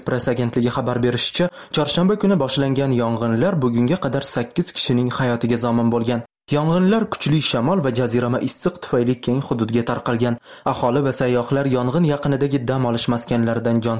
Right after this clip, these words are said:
saqlash uchun qochib ketgan. Ko'plab qishloq aholisi uyi va mol holini tashlab ketishga majbur bo'lgan.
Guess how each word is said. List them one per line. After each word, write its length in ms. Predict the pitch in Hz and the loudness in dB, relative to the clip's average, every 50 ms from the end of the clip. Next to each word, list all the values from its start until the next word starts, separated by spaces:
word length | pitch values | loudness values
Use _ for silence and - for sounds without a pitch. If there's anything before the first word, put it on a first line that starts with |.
| - - | -4 -6
saqlash 340 | 113 - 123 139 160 - - | -4 -2 -2 -2 -2 -2 -4
uchun 160 | - 131 120 120 - | -4 -4 -2 -2 -2
qochib 220 | 117 120 - - - - | -2 -4 -4 -4 -2 -2
ketgan. 340 | 120 120 - 131 120 117 - _ _ _ _ - | -2 -2 -2 -2 -2 -2 -4 _ _ _ _ 0
Ko'plab 360 | 151 143 - 185 208 208 - - | 0 2 2 0 0 0 -2 -4
qishloq 300 | - - - 147 147 143 123 120 | -4 -2 0 0 0 0 -2 -2
aholisi 440 | 120 - 131 120 117 120 - - 135 - - 131 | -2 0 -2 0 0 0 0 0 0 2 2 2
uyi 220 | 120 117 170 208 165 135 | 2 2 2 2 0 0
va 60 | 131 120 117 | 0 0 0
mol 120 | 123 156 - - | -2 -2 -2 -2
holini 320 | 190 175 147 123 120 131 - 135 | 0 0 0 0 0 0 -2 -2
tashlab 280 | 120 - - 123 117 - - | -2 -2 -2 -2 -2 -2 -2
ketishga 320 | 120 117 - - - 131 120 123 | -2 0 -2 -2 0 0 0 0
majbur 280 | 123 123 139 175 160 120 | 0 0 -2 -2 0 0
bo'lgan. 280 | 117 110 110 120 117 | 0 0 0 0 -2